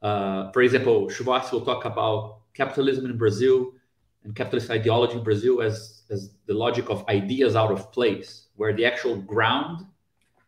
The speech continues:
that organizes social relations and the values of liberal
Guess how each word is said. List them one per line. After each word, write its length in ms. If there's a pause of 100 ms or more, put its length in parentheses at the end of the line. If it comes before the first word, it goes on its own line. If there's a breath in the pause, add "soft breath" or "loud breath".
that 120
organizes 720
social 300
relations 720 (580)
and 200
the 480
values 640
of 160
liberal 560